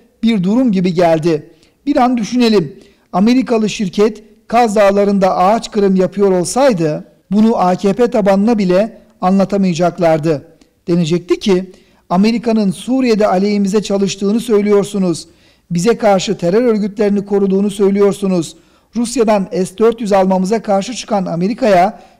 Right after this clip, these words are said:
meydan okuduğunuzu söylüyorsunuz. Sonra da Kaz Dağları'nı heriflere veriyorsunuz." Bu ne kafa tutma, bu ne çanak tutma.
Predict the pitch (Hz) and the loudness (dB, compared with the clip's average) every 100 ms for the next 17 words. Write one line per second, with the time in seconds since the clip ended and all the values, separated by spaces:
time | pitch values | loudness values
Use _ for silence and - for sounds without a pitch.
0 | _ 185 214 208 214 202 208 190 190 226 | _ 2 2 2 0 0 -2 0 0 -2
1 | 247 226 220 214 202 202 185 156 - _ | -2 0 2 0 0 -2 -2 -4 -12 _
2 | _ _ - 247 214 185 165 175 214 214 | _ _ -2 0 2 0 -2 0 0 2
3 | 220 202 190 185 214 247 - _ _ 226 | 2 4 2 2 0 0 -6 _ _ 0
4 | 202 - 180 208 196 196 185 - 190 185 | 0 0 0 2 2 2 0 0 -2 -2
5 | - - _ _ - 208 240 214 240 240 | -4 -14 _ _ -2 2 2 2 0 -2
6 | 269 226 226 196 196 254 254 - _ - | -2 -4 -6 0 2 0 -4 -20 _ -4
7 | 208 190 262 - _ - 220 196 180 - | 0 0 -2 -8 _ -6 -2 0 -2 -6
8 | 165 175 175 156 | -4 0 0 -2